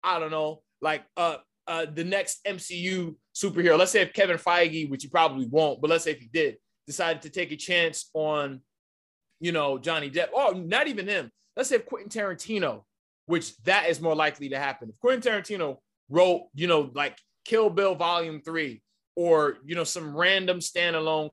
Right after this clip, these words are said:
Quentin Tarantino film, the biggest thing, like, like, since Pulp Fiction, and Johnny Depp was starring in it,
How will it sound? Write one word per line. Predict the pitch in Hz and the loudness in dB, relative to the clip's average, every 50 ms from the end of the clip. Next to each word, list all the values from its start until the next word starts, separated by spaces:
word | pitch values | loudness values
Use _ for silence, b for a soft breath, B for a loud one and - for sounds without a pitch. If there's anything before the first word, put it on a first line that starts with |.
| _ | _
Quentin | - - 156 156 151 | -12 -10 -10 -10 -8
Tarantino | - 160 151 147 143 156 156 143 - | -6 -4 -4 -4 -4 -4 -4 -4 -4
film, | - 131 123 | -6 -8 -8
the | 131 | -10
biggest | 127 120 180 180 156 165 - - | -2 0 2 2 2 2 0 0
thing, | - 175 165 143 135 | 2 2 2 2 0
like, | 131 135 131 - - - | -2 -4 -4 -4 -4 -6
like, | 131 131 - - - | -6 -6 -6 -8 -10
since | - - 180 156 - | -6 -6 -6 -6 -6
Pulp | - - - - - - | -4 -2 -2 -2 -2 -4
Fiction, | - 165 165 - - 127 - _ b b b b b b b b - | -4 -4 -4 -4 -6 -8 -10 _ b b b b b b b b -2
and | 170 170 147 | 0 0 2
Johnny | 170 180 202 214 202 | 4 4 4 4 6
Depp | 185 202 - - | 6 4 4 4
was | 156 - | 0 -2
starring | - - 202 208 214 220 220 226 240 | 0 2 4 4 6 6 4 4 4
in | 247 254 | 4 4
it, | 262 - - | 4 0 -2